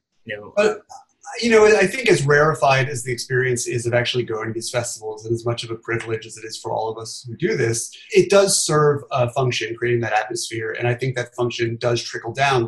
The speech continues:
Speaker 2: to the movie community at large in a way that might be sorely missing this year. I think,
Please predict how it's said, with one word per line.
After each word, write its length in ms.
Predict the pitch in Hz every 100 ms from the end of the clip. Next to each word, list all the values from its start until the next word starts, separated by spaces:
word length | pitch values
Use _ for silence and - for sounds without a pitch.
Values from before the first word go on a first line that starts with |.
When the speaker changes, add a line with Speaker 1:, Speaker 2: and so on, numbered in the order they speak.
| -
Speaker 2:
to 300 | 113 113 107 - _ -
the 260 | 127 117 135
movie 240 | 120 117
community 380 | 117 120 117 113
at 120 | -
large 400 | 143 139 123 120
in 80 | 117
a 60 |
way 240 | 117 117 113
that 240 | 113 117 - _ 151
might 260 | 135 123
be 80 | 127
sorely 400 | - 123 123 117
missing 320 | 117 127 127
this 220 | 117 -
year. 120 | 120 120
I 80 |
think, 280 | 120 139 131